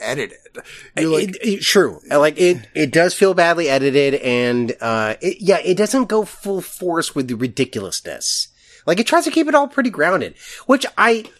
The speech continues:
Speaker 2: in a way, did appreciate because there is a bad guy to keep up with. I'm like, "All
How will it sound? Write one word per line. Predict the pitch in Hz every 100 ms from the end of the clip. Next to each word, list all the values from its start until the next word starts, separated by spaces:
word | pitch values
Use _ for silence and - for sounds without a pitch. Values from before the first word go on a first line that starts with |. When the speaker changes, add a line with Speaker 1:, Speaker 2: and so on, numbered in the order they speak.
| _ _ _
Speaker 2:
in | -
a | 196
way, | 226 320 269
did | 156 208
appreciate | 190 - 285 - 135 120
because | 131 135 135 127 _ _ _
there | 151
is | 160 190 202 170 - - -
a | -
bad | 123 151 185 190
guy | 143 123 113
to | 113 131
keep | - 139 156
up | 190 113
with. | 104 98
I'm | 107
like, | 107 104 -
"All | -